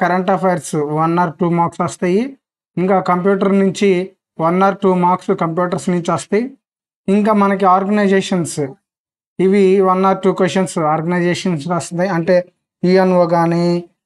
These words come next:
బిమ్‌స్టెక్ కానీ ఈ విధంగా అనమాట. ఇంకా literature and culture, literature and culture నుంచి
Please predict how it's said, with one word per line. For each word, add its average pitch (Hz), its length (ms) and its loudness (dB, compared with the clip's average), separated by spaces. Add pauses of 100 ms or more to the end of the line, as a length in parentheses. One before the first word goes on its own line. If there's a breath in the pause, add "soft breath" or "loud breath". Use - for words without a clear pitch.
(120)
బిమ్‌స్టెక్ 165 540 0
కానీ 170 320 2
ఈ 165 160 -2
విధంగా 165 320 2
అనమాట. 156 340 0 (580)
ఇంకా 202 460 4
literature 196 640 0
and 180 240 -2
culture, 165 380 -2 (920)
literature 190 680 2
and 175 140 -4
culture 170 380 -2
నుంచి 170 640 -2